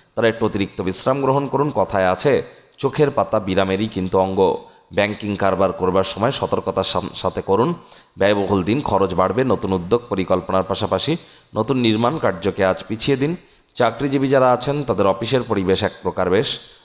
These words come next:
বস কলিগদের সাথে ভাব ভালোবাসা বাড়বে, কর্মে গতি অনুভব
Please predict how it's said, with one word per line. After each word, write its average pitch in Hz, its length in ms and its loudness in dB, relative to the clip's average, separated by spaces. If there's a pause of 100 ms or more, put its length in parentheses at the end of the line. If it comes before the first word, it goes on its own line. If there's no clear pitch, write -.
(120)
বস 95 200 2
কলিগদের 92 380 0
সাথে 98 240 0
ভাব 92 200 0
ভালোবাসা 92 460 0
বাড়বে, 92 300 2
কর্মে 92 340 0
গতি 92 280 0
অনুভব 95 300 2